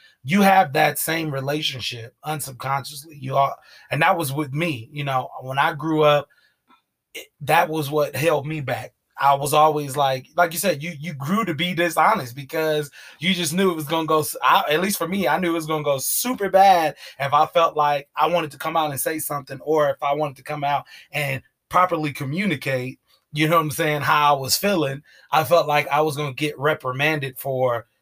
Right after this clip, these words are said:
how I was feeling. So when we got married, you're right. It was like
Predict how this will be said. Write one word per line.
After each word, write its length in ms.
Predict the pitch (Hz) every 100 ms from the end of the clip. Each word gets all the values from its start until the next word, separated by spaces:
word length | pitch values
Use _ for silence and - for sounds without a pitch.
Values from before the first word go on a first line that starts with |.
| _
how 260 | 156 147
I 100 | 143
was 200 | 131 120
feeling. 460 | - 156 127 110 113 _ _ _
So 520 | - - 151 143 131 127 _ _ _ -
when 160 | 143
we 140 | 156 214
got 280 | 170 147
married, 460 | 143 139 135 131 131 _
you're 200 | 143 151
right. 240 | 170 131 -
It 80 | 143
was 180 | 147 139
like 340 | 139 127 120